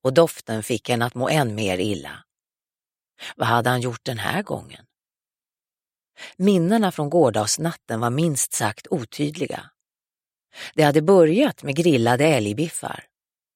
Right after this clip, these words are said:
Och hon hade fått i sig både vin och en jäkla massa rom och cola innan gubben hade velat titta på film. Vid det laget var hon duktigt full.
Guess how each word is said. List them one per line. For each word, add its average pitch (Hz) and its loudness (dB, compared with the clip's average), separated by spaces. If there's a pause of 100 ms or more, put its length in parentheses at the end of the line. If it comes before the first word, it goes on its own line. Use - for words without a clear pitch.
(220)
Och 135 4
hon 143 4
hade 135 4
fått 131 -2
i 131 0
sig 131 0
både 147 4
vin 165 0
och 127 -2
en 127 -2
jäkla 139 0
massa 135 0
rom 120 2
och 131 -4
cola 139 -2 (560)
innan 131 2
gubben 117 2
hade 120 0
velat 117 0
titta 117 -6
på 123 -4
film. - -10 (920)
Vid 113 -4
det 165 6
laget 104 2
var 120 0
hon 117 -2
duktigt 123 -6
full. - -6